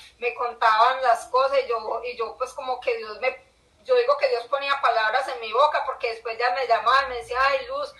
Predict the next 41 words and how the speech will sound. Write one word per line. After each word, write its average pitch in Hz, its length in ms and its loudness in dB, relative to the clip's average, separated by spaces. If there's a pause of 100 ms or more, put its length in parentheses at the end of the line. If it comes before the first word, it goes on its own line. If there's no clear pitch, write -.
(200)
muchas - 320 -8
gracias 269 340 -2
por 247 160 -4
el 214 120 -14
consejo 226 420 -6
que - 140 -8
me 202 160 -10
dio, 240 200 2 (140)
vea, 262 300 4
yo 226 60 -12
estaba 233 280 0
muy 262 140 -6
desanimada 247 960 0 (280)
y 226 100 -20
con 233 200 -6
lo - 120 -10
que - 60 -12
usted - 240 -12
me 220 120 -6
dijo 247 260 -2
yo 269 120 2
me 254 100 -4
animé", 247 560 -2
entonces 214 320 -14
bueno, 240 280 0 (100)
uno 226 160 -14
como - 260 -16
que 190 380 -14 (260)
también 214 340 -8
fue 214 200 -10
pues 240 200 -8
como, 240 460 -2
como 202 580 -6
poder 226 320 2
estar 240 380 0 (140)
ahí 247 420 -4 (140)
acompañándolas 226 920 -2
a 208 200 2
ellas, 247 280 2
así 214 220 -6
fuera, 247 560 0